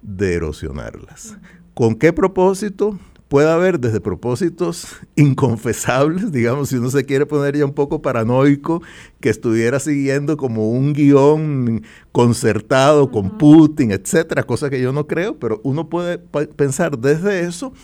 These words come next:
Speaker 1: hasta tratar de, por un lado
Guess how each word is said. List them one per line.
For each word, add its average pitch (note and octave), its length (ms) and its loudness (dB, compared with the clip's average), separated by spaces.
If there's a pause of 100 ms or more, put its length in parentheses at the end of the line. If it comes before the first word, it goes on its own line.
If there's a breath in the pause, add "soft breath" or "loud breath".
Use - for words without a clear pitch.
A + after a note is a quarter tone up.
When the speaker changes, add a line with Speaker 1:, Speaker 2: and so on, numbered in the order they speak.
(500 loud breath)
Speaker 1:
hasta F#3 560 0 (600 soft breath)
tratar D3 720 2 (480 loud breath)
de, A2 380 0
por G#2+ 220 0
un D3+ 160 0
lado A3+ 420 2